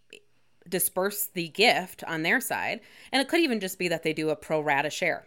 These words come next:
You hit half your mark, you get half our gift. That's bullshit.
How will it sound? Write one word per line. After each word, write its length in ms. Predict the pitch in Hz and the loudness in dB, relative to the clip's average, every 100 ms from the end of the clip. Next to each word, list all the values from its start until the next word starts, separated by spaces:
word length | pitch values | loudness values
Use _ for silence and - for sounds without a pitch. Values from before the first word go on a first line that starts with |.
| - | -12
You 180 | 156 160 | -8 -4
hit 240 | 175 - - | -4 -6 -2
half 280 | - 208 220 | 4 4 4
your 100 | 214 | 0
mark, 260 | 214 214 | 0 0
you 60 | 185 | -2
get 140 | 156 | -2
half 240 | - 156 - | -2 -4 -4
our 80 | 147 | -6
gift. 340 | 175 123 - - - - - _ - | -4 -4 -8 -20 -20 -20 -20 _ -18
That's 460 | 175 180 208 208 | -2 6 6 6
bullshit. 440 | 185 185 - - | 0 0 -2 -10